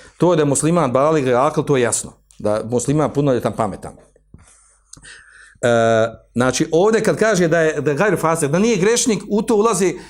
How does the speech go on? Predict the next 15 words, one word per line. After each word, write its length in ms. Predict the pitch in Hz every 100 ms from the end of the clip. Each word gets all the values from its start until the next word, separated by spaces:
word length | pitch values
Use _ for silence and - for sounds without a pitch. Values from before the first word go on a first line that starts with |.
| - -
e, 220 | 135 131
po 100 | 170
nekom 200 | 196 180
času 240 | 165 170 180
ulazi 200 | 202 190
i 40 |
mali 320 | 180 220 220
grijesi 300 | 202 233 -
i 20 | 196
veliki. 280 | 180 139
Veliki 240 | 131 185 180
grijesi 260 | 196 185
jasni 220 | 190 185 -
ko 100 | 139
dan. 320 | 143 90